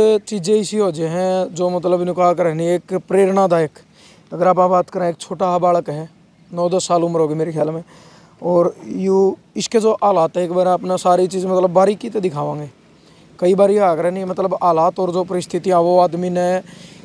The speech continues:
किसी कदर तक भी मजबूर कर दिया करें, लेकिन जिसके हौसले बुलंद हो, इरादे मजबूत हो और ज़िंदगी में कुछ करने का साहस हो उस आदमी के अंदर, तो कामयाबी फिर ज़्यादा दूर नहीं होती। मतलब इरादे अगर बुलंद हैं और आपके अंदर हौसला है तो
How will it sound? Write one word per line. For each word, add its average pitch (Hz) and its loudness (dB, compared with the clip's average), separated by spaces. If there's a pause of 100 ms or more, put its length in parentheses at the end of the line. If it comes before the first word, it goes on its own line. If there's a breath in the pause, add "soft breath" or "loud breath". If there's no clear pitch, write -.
(140)
किसी 226 4
कदर 214 2
तक 208 -2
भी 196 -2
मजबूर 196 0
कर 180 -2
दिया 175 0
करें, 190 0
लेकिन 202 0
जिसके 190 -2
हौसले 185 0
बुलंद 180 0
हो, 190 4
इरादे 185 2
मजबूत 180 -2
हो 160 -2 (360 loud breath)
और 190 4
ज़िंदगी 214 2
में 208 4
कुछ - -6
करने 196 0
का 190 4
साहस 160 0
हो 170 0
उस 170 -4
आदमी 160 -4
के 151 -2
अंदर, 156 -6 (420 loud breath)
तो 180 4 (200)
कामयाबी 185 0
फिर 180 -2
ज़्यादा 175 2
दूर 165 -4
नहीं 143 -8
होती। 127 -10 (340)
मतलब 175 -2
इरादे 175 0
अगर 175 0
बुलंद 165 -2
हैं 170 -6 (540 loud breath)
और 170 0
आपके 139 0
अंदर 175 2
हौसला 156 0
है 160 0
तो 170 -4